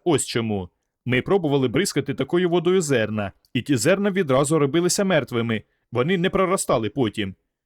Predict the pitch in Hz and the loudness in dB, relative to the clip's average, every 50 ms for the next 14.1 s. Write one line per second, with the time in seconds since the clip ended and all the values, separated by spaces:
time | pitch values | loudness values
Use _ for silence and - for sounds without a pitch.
0 | _ _ _ _ - - 120 143 143 135 127 110 123 - 214 - - 131 117 113 | _ _ _ _ -6 -2 0 0 2 2 0 0 0 -2 -2 -2 -2 -2 -2 -2
1 | - 127 107 - 139 131 131 - 135 139 135 160 180 170 - 220 190 156 135 123 | -4 -6 -4 -2 -2 -2 0 0 -2 0 2 2 0 2 0 -2 0 0 2 0
2 | 123 - - _ _ - 131 - 143 123 120 135 139 - 196 165 165 123 120 139 | 0 -2 -6 _ _ -6 -4 -2 -2 0 0 0 0 0 0 -2 0 0 0 0
3 | 135 131 147 156 202 185 156 156 143 139 139 135 131 139 135 135 - _ _ _ | 0 0 -2 -2 -2 0 0 0 0 0 0 0 0 0 -2 -2 -8 _ _ _
4 | _ _ _ _ _ _ _ _ _ - - 120 123 156 180 - - 117 104 135 | _ _ _ _ _ _ _ _ _ -8 -4 -2 0 0 0 2 0 0 0 0
5 | 170 202 - - 190 190 190 - - 196 165 123 107 101 95 - _ - - 117 | -2 -2 0 0 0 0 0 0 0 0 2 2 2 0 0 -4 _ -6 -4 -2
6 | 107 127 147 156 - - 127 113 117 127 160 170 165 - - 110 104 - - 160 | 0 0 0 -2 -2 -4 -4 0 2 2 2 0 -2 -4 -6 -6 -4 -2 -2 0
7 | 170 165 156 151 165 160 _ - 180 - - 151 226 - 214 - - 113 107 - | 0 0 0 -2 -2 -4 _ -12 -10 -8 -2 0 0 0 0 0 -4 -4 -2 -2
8 | 131 175 202 214 - _ _ - 113 117 110 - 165 185 196 190 185 180 180 165 | -2 0 0 -2 -6 _ _ -4 -2 -2 -2 0 0 0 2 2 2 2 2 2
9 | 123 123 110 113 156 170 113 117 131 131 - 139 107 - 123 104 117 - - - | 2 2 2 2 0 0 0 0 0 0 0 -2 -2 -2 -2 -2 -2 -4 -2 -2
10 | 127 113 123 117 120 113 104 107 101 95 - - _ _ _ _ _ _ _ _ | -2 -2 0 -2 -2 -2 -2 -2 -2 -4 -4 -8 _ _ _ _ _ _ _ _
11 | _ _ - 120 117 113 120 120 110 113 120 135 135 127 117 - 131 120 123 123 | _ _ -4 -2 0 0 0 0 0 2 2 2 2 0 -2 -2 -2 0 0 0
12 | 107 113 104 131 190 202 - 139 135 120 110 107 101 - - 127 123 147 185 202 | 0 0 0 0 0 0 0 -2 -2 0 0 -2 -2 -2 -2 -2 0 0 2 2
13 | 214 196 143 113 107 101 202 226 196 185 139 113 113 110 101 - - 117 98 92 | 2 0 0 -2 0 2 2 4 4 4 4 4 2 0 0 0 -2 -2 -2 -4
14 | 85 | -6